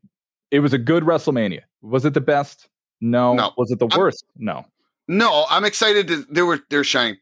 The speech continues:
Speaker 2: shining moments. I just, I just wish people had more time to tell their story, and it wasn't so many WrestleMania moments. Like, I just, that just,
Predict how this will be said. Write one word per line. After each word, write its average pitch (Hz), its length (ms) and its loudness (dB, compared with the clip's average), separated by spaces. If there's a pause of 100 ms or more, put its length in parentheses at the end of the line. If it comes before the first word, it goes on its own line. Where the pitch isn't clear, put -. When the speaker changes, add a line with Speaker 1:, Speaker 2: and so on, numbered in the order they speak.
(160)
Speaker 2:
shining 110 340 -4
moments. 90 440 -14
I 117 100 0
just, 117 280 -6 (120)
I 127 120 2
just 131 220 -2
wish 143 300 0
people 143 260 0
had 120 120 0
more 110 200 0
time 107 320 -2
to 92 60 -14
tell 101 180 -2
their 98 100 -6
story, 95 480 -2
and 87 200 -14 (260)
it - 80 -2
wasn't 120 420 0 (120)
so 131 260 0
many 117 180 2
WrestleMania 95 840 -4
moments. 87 540 -14
Like, 95 260 -8
I 95 100 0
just, 95 380 -6
that 98 260 -2
just, - 400 -6